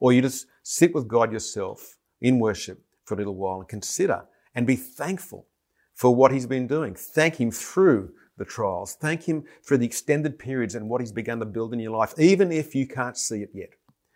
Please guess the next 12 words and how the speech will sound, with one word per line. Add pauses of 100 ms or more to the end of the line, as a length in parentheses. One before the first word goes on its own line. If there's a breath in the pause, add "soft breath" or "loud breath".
(260)
Because
it
almost
doesn't
matter
if
you
do
or
you
don't. (640)
All